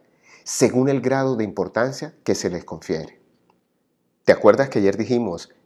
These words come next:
que competencia comparte raíz lingüística con pertenencia? Los valores compartidos de una sociedad son la base sobre la cual podemos los seres humanos vivir en comunidad.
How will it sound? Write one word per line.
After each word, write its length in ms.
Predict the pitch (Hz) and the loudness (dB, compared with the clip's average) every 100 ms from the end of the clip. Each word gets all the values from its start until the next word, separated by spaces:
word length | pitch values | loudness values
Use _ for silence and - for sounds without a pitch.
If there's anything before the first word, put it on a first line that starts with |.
| _ | _
que 260 | - 104 208 | 2 2 2
competencia 800 | 226 151 - 98 127 135 135 151 | -2 -2 0 0 2 0 -4 -6
comparte 480 | 127 104 104 101 117 | -6 -2 -2 0 -2
raíz 240 | 104 104 | -2 -2
lingüística 720 | 113 107 110 110 101 85 - | -4 -2 -2 -2 -6 -6 -8
con 180 | - 98 | -6 -2
pertenencia? 680 | 92 85 90 95 113 - 143 _ _ _ _ _ _ _ _ | -2 -2 0 -2 -4 -10 -16 _ _ _ _ _ _ _ _
Los 160 | 110 98 | 2 4
valores 300 | 95 113 131 | 2 0 -2
compartidos 600 | 139 104 - 113 104 87 | -2 -2 0 2 2 2
de 80 | |
una 160 | 95 107 | 0 -2
sociedad 640 | 107 95 95 85 117 - - _ _ | -4 -6 -4 -2 -2 -4 -14 _ _
son 260 | - 156 | -4 -2
la 120 | 160 151 | -2 0
base 320 | 151 156 113 | 0 0 -8
sobre 240 | 104 95 | -6 -4
la 160 | 87 82 | -4 2
cual 260 | 101 104 | 2 2
podemos 480 | - 110 110 113 110 | 0 0 0 -2 -6
los 160 | 98 92 | -6 -4
seres 340 | - 135 139 | -2 -2 -2
humanos 520 | 117 110 131 139 - - | -2 -2 -4 -8 -14 -6
vivir 380 | 98 95 117 | -4 -2 -2
en 100 | 107 | -2
comunidad. 640 | 90 90 87 82 80 76 | -4 -6 -4 -6 -6 -8